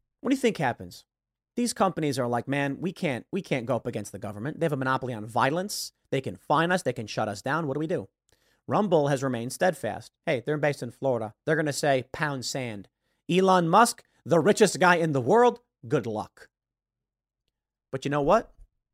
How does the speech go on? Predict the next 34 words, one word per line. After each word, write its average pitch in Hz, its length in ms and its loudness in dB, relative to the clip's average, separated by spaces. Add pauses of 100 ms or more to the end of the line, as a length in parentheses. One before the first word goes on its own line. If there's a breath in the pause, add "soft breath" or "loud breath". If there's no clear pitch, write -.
(1200)
They've 139 200 2
laid 160 140 4
it 170 80 0
all 160 220 4
out. 117 320 -2
It's 139 160 -8
clear. 113 440 -6 (880)
And 131 220 -6
thanks 185 300 2
to 208 60 0
the 190 100 2
likes 151 280 2
of 120 160 -4
Rumble 127 400 0 (400)
and, 143 320 -2 (220)
and 165 180 2
X, - 560 0 (400)
we 170 320 0
now 160 300 2
get 143 320 0 (580)
definitively 143 540 0
proof - 500 2 (640)
that - 120 -10
the 120 80 -4
U 160 140 -2
K 294 160 0
government 156 320 2
is 160 80 -6
trying 131 240 -4
to 147 60 -2
shut - 340 -2
down 139 360 -2
Russell 127 280 -2
Brand 120 380 -6